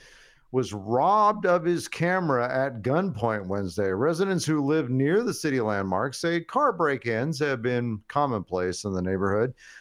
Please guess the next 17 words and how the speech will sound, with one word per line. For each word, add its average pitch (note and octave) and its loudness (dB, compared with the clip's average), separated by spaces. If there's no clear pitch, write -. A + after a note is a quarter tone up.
And A2 -2
on A2 0
Wednesday B2+ 0
afternoon, A#2 0
the A#2+ 0
smash A#2 -2
and G#2+ -2
grabs G2 -2
turned A#2+ -2
into A2+ -2
an G2 -6
armed A#2+ -2
robbery. G#2+ 0
K D3 -6
P C#3 -2
I C3 2
X - -8